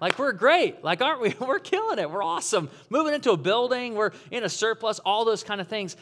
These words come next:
To me, I sit here in awe as a pastor, as your friend. To me, that's just evidence of God transforming hearts. That is tangible fruit, not of you just making more money and deciding, "Yeah, I probably should give that 'cause I wanna tithe, I wanna do this,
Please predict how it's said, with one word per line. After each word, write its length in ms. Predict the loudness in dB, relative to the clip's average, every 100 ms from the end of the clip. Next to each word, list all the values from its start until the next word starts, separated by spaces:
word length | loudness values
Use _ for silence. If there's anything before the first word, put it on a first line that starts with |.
| -20 -6
To 120 | -4
me, 200 | 0 2
I 140 | 2 0
sit 260 | 0 -2
here 220 | 0 -4
in 200 | -4 -8 -8
awe 260 | -4 -2
as 140 | -4 -6
a 60 |
pastor, 560 | -10 -8 -6 -6 -6 -8
as 180 | -6 -6
your 100 | -8
friend. 440 | -8 -8 -8 -10 -18 _ _ _ _ _ _ _ _ _ _
To 100 | -8
me, 180 | -6 -2
that's 180 | -2 -2
just 160 | -6
evidence 440 | -4 -4 -4 -6 -10
of 80 | -6
God 280 | -4 -4
transforming 800 | -8 -10 -10 -10 -10 -10 -10 -12
hearts. 600 | -16 -14 -14 -14 -18 -18 -20 _ _ _ _ _ _ _ _ _ _ -6
That 280 | -2 -2 0
is 580 | 2 0 -2 -6 -8 -14 _ -14
tangible 1000 | -8 -4 -4 -4 -4 -2 0 -2 -4 -10
fruit, 680 | -20 -8 -4 -4 -4 -12 -20 _ _ _ _ _ _ _ _ -8
not 220 | -6 -4
of 100 | -4
you 120 | -6
just 160 | -6 -2
making 300 | -2 0 -2
more 120 | -2
money 280 | -2 -2 -4
and 80 |
deciding, 380 | -6 -2 -2 -2
"Yeah, 140 | -4 -4
I 40 |
probably 240 | -4 -6 -8
should 160 | -4
give 160 | -4 -2
that 260 | -2 -4
'cause 80 | -8
I 60 | -10
wanna 180 | -8 -8
tithe, 340 | -8 -8 -6
I 60 | -6
wanna 280 | -6 -8
do 140 | -8 -8
this, 440 | -8 -10 -12 -18